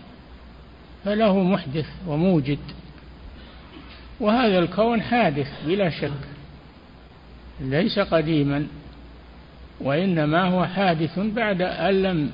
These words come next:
يكن، وكل حادث لا بد له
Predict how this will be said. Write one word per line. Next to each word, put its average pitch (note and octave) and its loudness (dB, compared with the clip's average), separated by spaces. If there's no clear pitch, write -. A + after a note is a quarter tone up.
يكن، C#3+ 0
وكل A#3 2
حادث G3 4
لا E3+ 4
بد C#3+ 0
له C#3+ 2